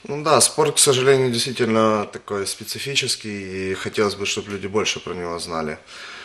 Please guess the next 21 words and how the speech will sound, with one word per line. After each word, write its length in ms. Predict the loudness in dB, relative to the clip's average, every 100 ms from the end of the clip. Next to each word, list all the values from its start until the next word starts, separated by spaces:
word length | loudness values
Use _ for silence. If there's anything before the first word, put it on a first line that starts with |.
| -18 -20 -6
Э, 300 | -2 0 0
команда 340 | 2 4 4 2
появилась 280 | 0 0 0
четыре 300 | 0 -2 -4
года 280 | -4 -2
назад, 600 | -2 -2 2 4 4 2 -6 -4
э, 580 | -2 0 0 0 -2 -4
то 80 | -6
есть 360 | -4 -6 -8 -10 -12 -6
на 420 | 0 2 2 0 -6 -16
фоне 400 | -2 2 4 2
энтузиазма 880 | 0 -4 2 4 4 4 2 2 2
и 380 | 0 -2 -2 -2
желания 580 | 2 6 6 6 2
попробовать 380 | 0 -2 0 0
что-то 300 | -2 -6 -6
новое. 500 | -4 -2 -2 -2 -6 -12 -18 -16 -16 -18 -20 _
Э, 440 | -16 -12 -12 -12 -12
и 440 | -8 -6 -4 -4 -6 -14
как 140 | -14 -12
бы 340 | 2 4 4